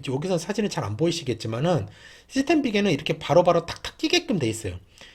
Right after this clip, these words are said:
얘가 이렇게 삐죽 나와 있어가지고, 요-, 얘는 이렇게 홈이 파져 있고, 그래서 이게 탁탁탁 끼게끔 돼 있어요. 설치 해체가 되게 용이하죠. 왜냐면 가-, 그냥 강간 비계는 이걸로 묶어야 돼요. 지금 요걸로.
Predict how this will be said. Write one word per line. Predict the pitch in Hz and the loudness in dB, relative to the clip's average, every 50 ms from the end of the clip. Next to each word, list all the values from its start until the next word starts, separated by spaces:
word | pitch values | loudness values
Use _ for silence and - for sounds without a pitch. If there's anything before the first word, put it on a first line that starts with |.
| _ _ | _ _
얘가 | 151 175 202 190 | 4 6 6 6
이렇게 | 160 160 160 - | 4 4 0 2
삐죽 | 277 294 277 302 233 | 0 2 2 2 2
나와 | 147 107 113 127 139 | 2 2 2 4 2
있어가지고, | 143 139 - 139 123 117 107 120 127 - 226 190 120 107 110 | 2 2 0 -2 -2 -2 -2 -4 -2 0 0 0 0 -2 -2
요-, | 123 135 139 127 | 0 0 2 2
얘는 | 127 135 131 | 2 0 0
이렇게 | 117 117 123 - 123 127 - - - - | -2 -2 -2 -2 -2 -2 -4 -12 -6 -4
홈이 | 294 294 277 208 | 0 0 0 0
파져 | - - 254 254 202 | 0 -2 0 0 0
있고, | - - - - - - - - - - _ _ | 0 -2 -8 -12 -14 -14 -16 -20 -20 -20 _ _
그래서 | - 170 196 | -2 0 2
이게 | 170 160 190 - | 2 2 2 -2
탁탁탁 | - - - - - - _ 285 285 - | -2 -10 -10 -10 -14 -2 _ -2 0 0
끼게끔 | 320 311 349 339 339 294 220 | -2 -2 -2 0 0 2 2
돼 | 151 | 2
있어요. | 117 - 98 - - - - - | 0 -2 -8 -12 -14 -20 -20 -16
설치 | - - - 339 339 339 - - | -12 2 2 2 2 2 0 2
해체가 | 311 311 311 311 302 285 269 240 | 2 2 2 2 4 4 4 4
되게 | - - 151 170 240 190 | 4 0 4 6 6 6
용이하죠. | 127 113 123 147 160 147 117 107 110 104 92 - - _ _ _ _ - - - - - - - _ _ | 6 4 4 4 4 4 4 2 0 -4 -6 -8 -14 _ _ _ _ -20 -20 -20 -20 -20 -20 -20 _ _
왜냐면 | 160 190 214 220 220 240 233 180 113 101 - - _ _ _ _ | 4 6 6 6 6 6 6 4 2 -2 -10 -16 _ _ _ _
가-, | - 160 - | -8 -6 4
그냥 | - - 240 277 269 247 | 6 8 10 10 8 6
강간 | - - 147 156 185 220 226 214 | 4 2 2 6 6 6 6 6
비계는 | 185 175 156 165 175 180 151 135 | 4 6 6 6 6 6 2 0
이걸로 | 175 - 269 269 240 170 | 4 6 8 8 8 8
묶어야 | 117 131 170 - - 277 262 185 127 | 6 4 -4 2 8 8 10 10 8
돼요. | 107 104 107 110 - - | 4 0 -2 -4 -10 -8
지금 | - - 135 117 | -6 -4 0 0
요걸로. | 127 131 135 120 113 110 107 107 110 104 101 | 2 2 4 2 2 0 0 -2 -2 -4 -6